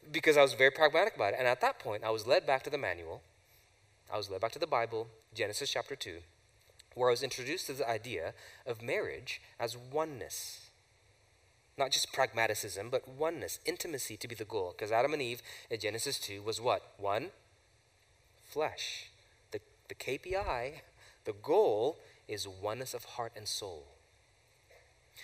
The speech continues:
So I tried doing that, but it's really, really hard. 'Cause in order to do that, I had to speak a whole other language. I had to speak heart. And see, I don't speak heart. I speak brain.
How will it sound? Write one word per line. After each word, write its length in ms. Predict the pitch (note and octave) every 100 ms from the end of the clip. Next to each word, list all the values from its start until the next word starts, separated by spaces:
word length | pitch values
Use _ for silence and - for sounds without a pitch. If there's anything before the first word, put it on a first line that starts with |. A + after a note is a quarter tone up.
| - -
So 140 | - A#2
I 40 |
tried 300 | - G#3+ A3
doing 220 | D3+ A2
that, 240 | E2+ C#2+ - - - - - - - - -
but 100 | A2
it's 140 | G#2+
really, 240 | D#3 G3
really 200 | F3+ E3+
hard. 300 | D3+ C#3+ F#2 - - - - - _ _ _ _ - -
'Cause 160 | C#3+
in 80 | C#3+
order 160 | C#3+ C#3+
to 120 | C3+
do 200 | D3 A#3+
that, 260 | A#2+ G2+ - - -
I 60 | D3+
had 160 | F3+
to 60 | D3+
speak 240 | - C3
a 60 | A2+
whole 260 | C#3+ D#3+ D#3+
other 140 | D#3
language. 460 | D3+ D3+ A#2 F2 -
I 60 | C#3+
had 120 | E3+
to 40 | C#3
speak 320 | - A#2+ -
heart. 460 | - B2+ E2+ - - _ _ _ _ _ _ _ _ _ _ - - -
And 100 | A#2+
see, 140 | -
I 40 | D3
don't 120 | A2+
speak 300 | - D#3+ -
heart. 220 | F2+ D#2 - - - _ _ - - - _
I 60 | A2+
speak 340 | - A#2+ G2+
brain. 400 | A2 A#2 F#2+ D#2+